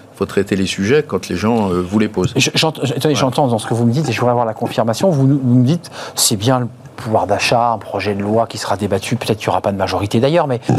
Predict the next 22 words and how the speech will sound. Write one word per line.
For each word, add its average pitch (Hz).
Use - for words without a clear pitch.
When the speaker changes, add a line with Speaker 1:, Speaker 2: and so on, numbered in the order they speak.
Speaker 2:
vous 127
dites 156
c'est -
aux 131
entreprises 143
de 120
décider 123
de 123
leur 113
avenir 143
et 117
du 107
choix 160
d'augmenter 135
Speaker 1:
Mais 214
Speaker 2:
ou 160
pas, 170
c'est 127
ce -
que 131
vous 147
dites. 165